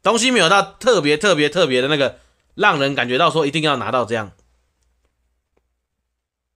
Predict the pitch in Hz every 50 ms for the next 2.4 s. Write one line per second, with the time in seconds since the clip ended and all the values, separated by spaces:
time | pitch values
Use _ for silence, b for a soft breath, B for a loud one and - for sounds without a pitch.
0 | _ _ _ _ _ _ _ _ _ _ b b b b b b b b b b
1 | b - 214 269 320 320 294 269 185 214 190 190 190 294 262 220 196 202 190 180
2 | 233 233 202 220 220 220 220 -